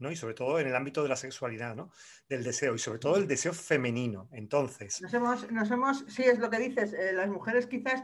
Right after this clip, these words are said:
Speaker 2: si los hombres se han reprimido, lo de las mujeres no, no se han reprimido, las han reprimido todavía muchísimo más. Y bueno, por suerte, pues ya cada día es, eh, más raro encontrar, cada día hay, claro, pero es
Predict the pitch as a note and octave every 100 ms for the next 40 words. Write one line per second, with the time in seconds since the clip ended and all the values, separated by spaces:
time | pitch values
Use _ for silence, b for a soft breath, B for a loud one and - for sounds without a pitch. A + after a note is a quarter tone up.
0 | B B B - G#3 G3+ A#3+ B3+ C#4 C#4
1 | C4+ C4+ C#4 - - _ - - A#3 B3
2 | B3 B3 A#3+ B3+ C4+ A3+ G3 F#3+ G3+ A3+
3 | C4 - A3+ A#3 C#4+ C#4 B B B A#3+
4 | D4+ D#4+ D#4 D#4+ D#4 A#3+ B3+ B3+ A3+ G#3
5 | G#3+ G#3 C4+ D4+ C#4 C4 A3 A3+ A3+ A#3+
6 | B3 A#3+ F3+ F3+ G3+ A3 G3 - A3 -
7 | G3+ E3 D#3 D3+ C3+ - B B F3+ A3+
8 | G#3+ F#3+ E3+ - F#3+ - G3+ F#3+ F#3 F#3
9 | F3 E3+ F3+ F#3+ G3 F#3+ - F3+ F3+ F3+
10 | F#3 F#3+ F#3+ E3+ F#3+ G3 G#3 G3+ F3+ F#3
11 | G3 G#3+ G#3 - - E3 E3+ F3 F3+ G3+
12 | G#3 A#3+ A3+ F3+ D#3+ E3 D#3